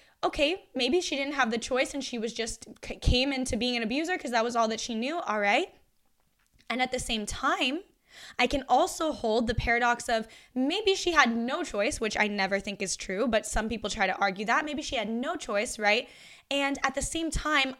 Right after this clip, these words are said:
I'm still not comfortable interacting with her, which is my decision.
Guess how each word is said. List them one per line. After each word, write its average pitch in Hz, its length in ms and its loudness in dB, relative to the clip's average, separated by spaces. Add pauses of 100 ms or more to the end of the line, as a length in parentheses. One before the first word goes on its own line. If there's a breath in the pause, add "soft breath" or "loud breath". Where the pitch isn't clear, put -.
I'm 285 280 0
still 247 320 -4
not 220 260 -2
comfortable 214 500 -4
interacting 196 680 0
with 185 180 -10
her, - 320 -10
which 247 200 -2
is 233 100 -4
my 254 300 4
decision. 202 560 -6